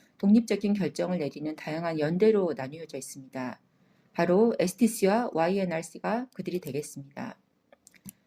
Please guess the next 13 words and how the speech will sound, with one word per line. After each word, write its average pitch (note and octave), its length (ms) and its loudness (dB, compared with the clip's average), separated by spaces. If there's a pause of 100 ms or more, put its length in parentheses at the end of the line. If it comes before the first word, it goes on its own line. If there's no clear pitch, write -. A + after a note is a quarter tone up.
(1120)
그런데 A3 640 4
최근 B3+ 580 0
샤부아주를 C4+ 720 0
놓고 D#3+ 540 0
후티 A#3+ 200 -2
세력과 F#3+ 600 2
반후티 G#3 460 0
세력의 G3+ 440 -2
경합이 F#3 500 -2
강화되는 F#3 560 0
현상이 G#3 720 0
주목되고 F3 460 -4
있습니다. C#3 680 -6